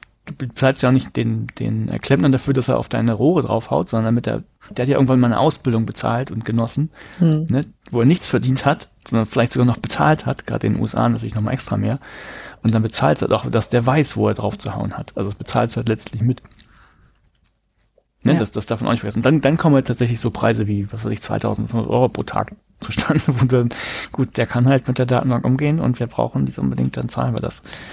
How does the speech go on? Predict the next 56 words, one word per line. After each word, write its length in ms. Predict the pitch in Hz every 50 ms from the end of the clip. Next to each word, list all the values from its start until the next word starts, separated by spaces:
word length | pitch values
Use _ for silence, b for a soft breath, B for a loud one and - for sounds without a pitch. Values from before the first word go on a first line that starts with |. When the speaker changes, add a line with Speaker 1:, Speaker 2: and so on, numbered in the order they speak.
| B B
Speaker 2:
Mhm. 300 | 175 175 180 185 208 226 - _ _ _ _ _ -
Speaker 1:
Nein, 240 | 233 127 120 131 120
also, 140 | 120 123 117 b b b b b b b b _ _
wir, 120 | 123 123 - - _ _ _ - - _ _
es, 160 | - - -
es 140 | 123 - -
ging 160 | 147 170 233
ja 80 | 202
gar 160 | - 139 131 143
nicht 100 | 143 139
so 80 | -
um 100 | 127 127
so 60 | 123
einen 160 | 123 123 123 113
genauen 320 | 117 113 113 113 131 131
Preis, 380 | 127 - - 90 98 101 - 104
aber, 420 | 101 104 107 107 107 107 110 - - -
äh, 240 | 113 113 110 104
wenn 80 | 110 123
ihr 80 | 147 139
Leute 240 | 127 123 139 139
beauftragt, 600 | 127 - - - 139 - - - - 185 190 - -
geht 120 | 131 131
doch 120 | 127 110 113
gar 100 | 123 135
nicht, 220 | 139 - - -
geht 160 | - 117 -
doch 40 | -
gar 140 | - 107 123
nicht 120 | 120 113
um 40 | 107
mich, 140 | 104 113 165
ich 100 | 117 104
möchte 240 | 117 117 - - 110
gar 140 | 113 110
nicht 100 | 107 107
so 80 | - 110
viele 220 | 98 - 107 107
Workshops 340 | 104 104 104 - - 113 -
machen. 200 | 113 107 104 107 B B B B B B B B B
Aber 220 | - 117 113 113
wenn 100 | 110 127
ihr 80 | 165 175
so 60 | 143 131
einen 120 | 123 120
Workshop 360 | 117 127 135 - 120 117 117
haben 220 | 120 123 143 139 131
wollt 240 | 131 127 131 -
und 60 | 110 110
dann 340 | 113 110 110 113 117 117 - -
den 120 | - 107
Leuten 220 | 107 113 117 - 135
sagt, 320 | 123 117 113 - - -
„Hm, 220 | 135 139 151 170 -
oh, 220 | - 143 139 139
das 240 | 131 123 117 - -